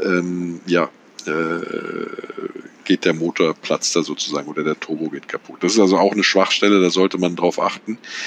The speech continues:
Äh, das muss man sich alles angucken, wie sieht der von unten aus, wie sehen da die Anbauteile und sowas aus, ist da Gammel dran oder ist da kein Gammel dran, äh, ist der immer schön gepflegt worden, sind diese Teile auch regelmäßig getauscht worden,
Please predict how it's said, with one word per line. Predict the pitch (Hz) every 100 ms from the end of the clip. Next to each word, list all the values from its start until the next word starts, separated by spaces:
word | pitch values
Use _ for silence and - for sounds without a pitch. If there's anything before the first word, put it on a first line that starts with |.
| - - -
Äh, | 85
das | 95
muss | 113 117
man | 104
sich | 101
alles | 98 95
angucken, | 98 120 - 117 98
wie |
sieht | 98 110
der | 95
von | 101
unten | 104 104 92
aus, | 95 113 101
wie | 92
sehen | 98
da | 98
die | 92 -
Anbauteile | 98 101 95 98 92
und | 85
sowas | 92 85 -
aus, | 98 110 -
ist | -
da |
Gammel | 85 82 101 110
dran | - 98 104 110 - - - -
oder |
ist | 90 -
da | 87
kein | 87 95
Gammel | 98 95 95
dran, | - 90 90 - - - -
äh, | 80 82
ist | 80 -
der | 80
immer | 87 82
schön | 95 87
gepflegt | 82 - 90 -
worden, | 92 87 85
sind | 87 -
diese | 87 90
Teile | - 78 85 92 85
auch | 82
regelmäßig | 85 82 82 82 - -
getauscht | - 80 90 - -
worden, | 87 85